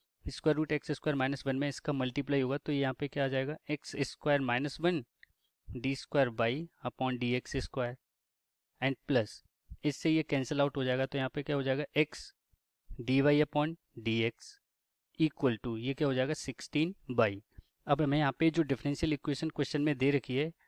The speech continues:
ये क्या दे रखी है? ये दे रखी है हमें यहाँ पे एक्स स्क्वायर माइनस वन डी स्क्वायर वाई डी एक्स स्क्वायर प्लस बीटा x dy upon dx plus alpha y equal to zero। तो जब इसको हम लिखेंगे यहाँ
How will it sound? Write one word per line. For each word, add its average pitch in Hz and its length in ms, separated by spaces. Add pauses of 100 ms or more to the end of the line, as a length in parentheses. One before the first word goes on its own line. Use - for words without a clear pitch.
(260)
ये 135 80
क्या 143 200
दे 139 120
रखी 135 220
है? 165 80
ये 143 140
दे 135 80
रखी 131 200
है 143 40
हमें 135 120
यहाँ 131 140
पे 160 140 (460)
एक्स - 280
स्क्वायर 143 300
माइनस 123 340
वन 143 120
डी 131 140
स्क्वायर 135 280
वाई 127 220 (520)
डी 123 180
एक्स 127 200
स्क्वायर 127 320 (120)
प्लस 135 260
बीटा 127 280
x 135 200
dy 127 140 (180)
upon 120 220
dx 120 360 (560)
plus 135 220
alpha 127 280
y 127 140
equal 127 320
to 131 120
zero। 120 240
तो 143 120
जब 131 160
इसको 135 240
हम 127 80
लिखेंगे 123 400
यहाँ 110 160